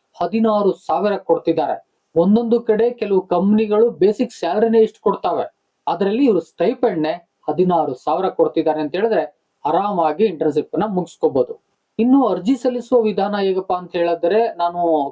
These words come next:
ಕಳೆದ ವಿಡಿಯೋಗಳಲ್ಲೂ ಹೇಳ್ತಾ ಇದ್ದೀನಿ, ಇದರ ಲಿಂಕ್ ಅನ್ನ ನಾನು ಡಿಸ್ಕ್ರಿಪ್ಷನ್ ಬಾಕ್ಸ್ ಅಲ್ಲಿ ಕೊಟ್ಟಿರ್ತೀನಿ, ನೀವು ಅಲ್ಲಿ ಹೋಗಿ ಡೈರೆಕ್ಟ್ ಆಗಿ ಅಪ್ಲಿಕೇಶನ್ ನ ಹಾಕ್ಬೋದು. ಇನ್ನು ಅರ್ಜಿ ಸಲ್ಲಿಸಲು ಕೊನೆಯ ದಿನಾಂಕ ಯಾವ್ದಪ್ಪ ಅಂತ ಹೇಳಿದ್ರೆ ಇದೇ ತಿಂಗಳು, ಅಂದ್ರೆ ಜನವರಿ ಇಪ್ಪತ್ತೊಂಬತ್ತು, ಎರಡ್ ಸಾವಿರದ ಇಪ್ಪತ್ತಾರಕ್ಕೆ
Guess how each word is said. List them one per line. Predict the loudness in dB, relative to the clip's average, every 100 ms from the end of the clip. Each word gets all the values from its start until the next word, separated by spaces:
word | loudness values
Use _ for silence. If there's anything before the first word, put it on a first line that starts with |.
| 0
ಕಳೆದ | 0 0
ವಿಡಿಯೋಗಳಲ್ಲೂ | -2 0 2 2 4 2
ಹೇಳ್ತಾ | 2 0 0
ಇದ್ದೀನಿ, | -4 -4 -6 -8 -12 _ _ _ _
ಇದರ | 0 2 2
ಲಿಂಕ್ | 2 0 0
ಅನ್ನ | -2 0
ನಾನು | -2 -2 -2
ಡಿಸ್ಕ್ರಿಪ್ಷನ್ | -2 -6 -6 0 2
ಬಾಕ್ಸ್ | 0 -2
ಅಲ್ಲಿ | -4
ಕೊಟ್ಟಿರ್ತೀನಿ, | -2 -2 -2 -6 -6 -4 -2
ನೀವು | -2 0 0
ಅಲ್ಲಿ | 0 0 2
ಹೋಗಿ | 2 2 0
ಡೈರೆಕ್ಟ್ | 0 0 -2 -4
ಆಗಿ | -4 -2 -4 -6 _ _
ಅಪ್ಲಿಕೇಶನ್ | -6 -2 -2 -2 -2
ನ | -4
ಹಾಕ್ಬೋದು. | -4 -4 -4 -2 0 2 4 2 -2 _ _ _ _
ಇನ್ನು | 4 4 4
ಅರ್ಜಿ | 2 2 0
ಸಲ್ಲಿಸಲು | 0 0 2 2 2 2 2
ಕೊನೆಯ | 2 0 2 2
ದಿನಾಂಕ | 0 0 0
ಯಾವ್ದಪ್ಪ | 0 0 -2 -4
ಅಂತ | -4 -2
ಹೇಳಿದ್ರೆ | -2 -2 -4 -4
ಇದೇ | -6 -2 -2
ತಿಂಗಳು, | -2 0 2 2
ಅಂದ್ರೆ | 0 -4
ಜನವರಿ | -4 -2 -2 -2
ಇಪ್ಪತ್ತೊಂಬತ್ತು, | -4 -8 -6 -6 -6 -2 2
ಎರಡ್ | 2
ಸಾವಿರದ | 0 -4
ಇಪ್ಪತ್ತಾರಕ್ಕೆ | -4 -8 -10 -6 -4 0 0 -2 -2 -2 -4